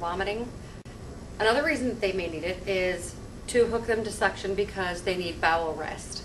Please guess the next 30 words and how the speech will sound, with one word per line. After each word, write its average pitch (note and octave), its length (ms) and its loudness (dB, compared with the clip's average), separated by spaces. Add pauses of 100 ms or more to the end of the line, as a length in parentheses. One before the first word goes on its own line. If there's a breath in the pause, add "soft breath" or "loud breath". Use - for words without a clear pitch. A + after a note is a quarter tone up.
Perhaps G3 300 0
they've F#3 180 -2
had F3 400 0 (400 loud breath)
a F3+ 80 -4
bowel F3+ 280 4
resection, G3+ 680 0 (160)
or F3 340 0
they've F3 240 -4
got E3 340 2 (260)
an F3 120 -6
ileus A3 640 0
or E3 540 -2 (460 loud breath)
an F#3 100 0
obstruction. - 640 -2 (920 loud breath)
If B3 100 4
a D#4+ 60 4
patient D#4+ 400 2
has D4 160 0
had A#3+ 280 6
a G#3 120 0
stroke G#3+ 500 4
or F#3+ 220 4
a E3+ 500 0 (200)
T A3 180 6
I G3 120 8
A, G#3+ 380 2 (300)
they A#3+ 160 8
may A#3 160 6
have A3 500 4
some G3 540 4